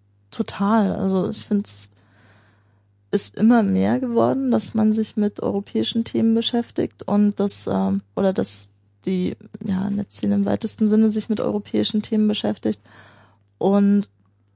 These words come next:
es wird auch immer effektiver. Also am Anfang bei der Vorratsdatenspeicherung, oder nicht am Anfang, sondern,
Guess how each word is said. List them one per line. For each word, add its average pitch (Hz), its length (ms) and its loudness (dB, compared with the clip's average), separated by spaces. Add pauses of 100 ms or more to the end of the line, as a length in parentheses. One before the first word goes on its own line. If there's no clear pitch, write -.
(160)
es - 160 0
wird 202 120 4
auch 196 80 4
immer 196 320 4
effektiver. 180 760 -2
Also 175 380 -2 (260)
am 190 140 2
Anfang 202 400 2
bei 180 100 0
der 175 100 0
Vorratsdatenspeicherung, 190 1300 -2 (1040)
oder 180 180 0
nicht 185 160 -2
am 196 100 -6
Anfang, 190 520 -2
sondern, 196 320 2